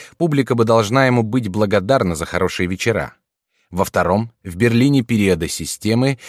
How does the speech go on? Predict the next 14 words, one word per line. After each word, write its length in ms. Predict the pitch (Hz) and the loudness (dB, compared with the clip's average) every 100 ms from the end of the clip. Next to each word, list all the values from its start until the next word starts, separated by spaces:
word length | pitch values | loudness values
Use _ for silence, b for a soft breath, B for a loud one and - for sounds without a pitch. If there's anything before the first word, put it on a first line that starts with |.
| B | B
уже 300 | 113 120 170 | -2 2 2
имелись 380 | 143 147 139 - | 2 2 0 0
нездоровые 760 | 120 98 98 101 110 107 104 - | -2 0 0 2 4 4 2 2
лихорадочные 800 | 117 - 90 87 82 - 92 87 | -2 0 0 0 -2 -4 -4 -2
признаки. 680 | 113 95 73 67 - - _ _ B B | -2 -4 -6 -14 -20 -20 _ _ B B
Этот 400 | 90 151 - 78 | 2 2 0 -10
же, 180 | 67 - - | -10 -18 -4
третий 400 | 107 101 - 71 | 0 0 -4 -16
период, 560 | 78 87 117 113 - B B B | -8 -2 0 -2 -8 B B B
казался 480 | 113 110 135 - 120 | -2 2 0 2 2
неким 380 | 120 127 135 113 | 2 2 -2 0
производством 840 | 107 95 98 120 - - 117 110 | -2 -2 -2 -4 -4 -2 -2 -2
в 100 | - | -4
чин, 460 | - 139 104 65 | -6 -2 -2 -4